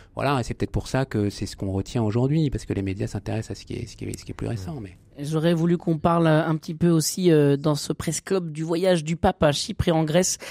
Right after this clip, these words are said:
Speaker 2: En, en deux mots, avant de passer à la fin de cette émission, euh, Stéphane Vernet, c'est un, un voyage à la fois pour l'écuménisme, euh, et, et pour les migrants. Euh, comment vous analysez ce, ce nouveau voyage du pape là, euh,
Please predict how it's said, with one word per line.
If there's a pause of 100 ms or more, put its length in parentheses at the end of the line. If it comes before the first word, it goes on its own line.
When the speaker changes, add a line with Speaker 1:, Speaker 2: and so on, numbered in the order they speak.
(260)
Speaker 2:
En,
en
deux
mots,
avant
de
passer
à
la
fin
de
cette
émission,
euh,
Stéphane
Vernet,
c'est
un, (340)
un
voyage
à
la
fois
pour
l'écuménisme,
euh, (100)
et,
et
pour
les
migrants. (420)
Euh,
comment
vous
analysez
ce,
ce
nouveau
voyage
du
pape
là,
euh,